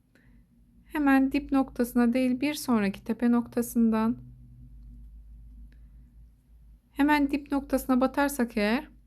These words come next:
sıramızda bir sık iğnemiz fazlalaşmış olacak. O yüzden hemen dibine değil, bir sonrakine batıyorum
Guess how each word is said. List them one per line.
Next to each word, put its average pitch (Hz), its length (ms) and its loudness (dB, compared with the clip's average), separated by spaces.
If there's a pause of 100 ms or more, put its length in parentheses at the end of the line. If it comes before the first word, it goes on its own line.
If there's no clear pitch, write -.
(120)
sıramızda 226 760 0
bir 262 320 -4 (560)
sık - 360 -4
iğnemiz 190 400 0
fazlalaşmış 240 680 0
olacak. 240 560 0 (2000)
O 269 80 0
yüzden 233 280 2
hemen 233 380 4
dibine 214 360 0
değil, 240 320 0
bir 254 120 0
sonrakine 202 600 -2
batıyorum 233 560 -2